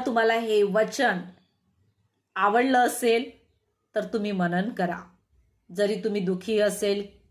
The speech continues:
क्लेशमध्ये असाल, संकटामध्ये असाल, तुम्ही अय्यूबचा अध्याय वाचा. तुम्हाला देव त्या ठिकाणी एकच बोलतो, "अय्यूबसारखे तुम्ही बना, अय्यूबसारखे माझ्यावर विश्वास करा,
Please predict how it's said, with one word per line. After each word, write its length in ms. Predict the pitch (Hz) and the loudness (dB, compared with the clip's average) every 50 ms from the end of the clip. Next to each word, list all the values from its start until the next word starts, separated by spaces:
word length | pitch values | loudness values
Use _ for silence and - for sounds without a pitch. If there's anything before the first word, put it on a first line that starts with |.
| _ _ | _ _
क्लेशमध्ये 760 | - 226 220 233 247 240 - - - 220 220 226 214 208 214 | 0 2 2 2 2 -2 -6 -10 -6 -2 0 0 2 2 2
असाल, 460 | 214 208 - - 220 208 208 208 208 | 2 0 0 0 2 2 2 2 0
संकटामध्ये 720 | 202 - 214 190 180 208 196 202 208 208 208 208 202 202 | 0 -2 -4 -2 -2 -2 -2 0 0 0 0 0 0 2
असाल, 500 | 202 202 190 196 - 214 196 190 196 202 202 - - - - - - - - - | 2 0 0 -2 0 0 2 2 2 0 -4 -10 -18 -20 -20 -20 -20 -14 -6 -2
तुम्ही 180 | 285 277 294 302 | 2 4 4 6
अय्यूबचा 560 | 247 247 240 233 254 277 285 277 - 294 254 | 6 4 4 2 0 -2 -2 -2 0 2 2
अध्याय 320 | 220 214 190 185 214 220 | 2 2 2 2 0 0
वाचा. 480 | 226 202 190 175 180 - - 196 185 175 180 - _ _ _ _ - | 2 0 -2 -2 -2 -4 -4 -2 -2 -4 -8 -14 _ _ _ _ -10
तुम्हाला 340 | - 240 214 220 214 208 202 | -8 -4 -2 0 2 2 2
देव 300 | 196 185 202 208 208 208 | 2 2 2 2 2 0
त्या 200 | 202 202 208 190 | 0 0 0 -2
ठिकाणी 540 | 190 185 202 196 185 - 196 185 185 190 202 | -2 -2 -4 -6 -4 -2 -2 -2 -2 -4 -6
एकच 300 | 190 180 - 233 214 202 | -8 -4 -2 -2 -2 -2
बोलतो, 540 | 196 185 185 175 175 175 - 214 262 285 - - - - - | -2 -2 0 -2 -2 -2 -2 -2 -2 -2 -4 -10 -14 -8 -2
"अय्यूबसारखे 760 | - 262 247 277 339 392 392 - - 359 320 311 - - 320 | 2 2 4 4 4 4 2 4 4 4 4 4 2 0 -2
तुम्ही 300 | 262 - 330 294 320 320 | 0 0 -2 0 0 0
बना, 480 | 262 254 247 233 233 240 240 240 196 - - - - | 2 2 2 2 2 2 2 2 0 -2 -6 -8 -2
अय्यूबसारखे 720 | - 262 247 220 285 359 403 392 - - 349 330 330 339 311 | 0 2 2 4 4 4 4 2 2 2 2 2 2 2 2
माझ्यावर 360 | 262 247 240 214 247 240 233 | 2 2 2 2 2 2 2
विश्वास 460 | 220 226 - - 208 220 226 220 220 | 0 -2 -2 0 2 2 2 0 0
करा, 440 | - 220 196 196 196 214 254 302 359 | 0 0 2 2 2 2 2 2 0